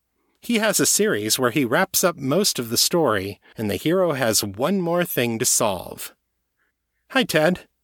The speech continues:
I'm not familiar with Robert McCammon, but thank you for the recommendation. I got hooked on cliffhangers from listening to J C Hutchins' podcast novel, Seventh Son,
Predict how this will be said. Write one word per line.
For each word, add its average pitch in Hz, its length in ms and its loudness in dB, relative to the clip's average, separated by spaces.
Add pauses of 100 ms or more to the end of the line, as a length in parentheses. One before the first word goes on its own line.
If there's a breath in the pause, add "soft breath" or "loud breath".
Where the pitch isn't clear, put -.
(160)
I'm 185 140 0
not 240 180 0
familiar 185 400 0
with 98 200 -2
Robert 110 280 0
McCammon, 117 600 0
but 160 140 0
thank 220 180 0
you 202 80 2
for - 80 -2
the 202 100 0
recommendation. 196 920 0 (680)
I 202 120 0
got 156 220 0
hooked - 300 -2
on 107 200 0
cliffhangers 113 760 -2
from 131 220 0
listening 139 400 2
to 123 100 -2
J 151 240 0
C 143 220 2
Hutchins' 117 500 0
podcast 110 640 -2
novel, 104 360 2
Seventh 123 440 -2
Son, 151 500 0